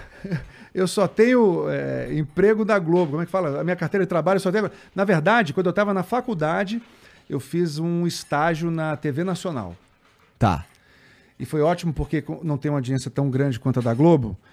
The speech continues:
Speaker 1: então pude fazer todas as besteiras possíveis.
Speaker 2: Aham.
Speaker 1: Porque você, quem assiste televisão, vê e fala assim, "Ah, esses caras falando bobagem, ei, eu faria muito melhor."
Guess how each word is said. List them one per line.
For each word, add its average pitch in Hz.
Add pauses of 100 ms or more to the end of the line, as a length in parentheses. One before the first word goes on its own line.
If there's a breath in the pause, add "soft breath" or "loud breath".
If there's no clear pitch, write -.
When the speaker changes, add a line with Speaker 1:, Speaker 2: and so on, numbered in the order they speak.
(140 soft breath)
Speaker 1:
então 135
pude 147
fazer 139
todas 165
as 135
besteiras 131
possíveis. 101 (120)
Speaker 2:
Aham. 104 (160)
Speaker 1:
Porque 165
você, 208
quem 262
assiste -
televisão, 156 (800 soft breath)
vê 160
e -
fala 208
assim, 254
"Ah, 170
esses -
caras 180
falando 143
bobagem, 123
ei, 143
eu 277
faria 220
muito 214
melhor." 190